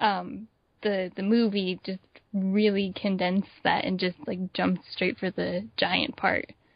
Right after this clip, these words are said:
And so that kind of, I,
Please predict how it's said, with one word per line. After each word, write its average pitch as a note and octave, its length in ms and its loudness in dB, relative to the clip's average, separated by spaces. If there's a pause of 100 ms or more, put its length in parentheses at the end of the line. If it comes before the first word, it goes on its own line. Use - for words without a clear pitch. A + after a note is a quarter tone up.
(480)
And G3+ 420 -2
so G3+ 380 -6
that G3 260 0
kind G3+ 300 0
of, G3 140 -6 (1120)
I, B3 160 4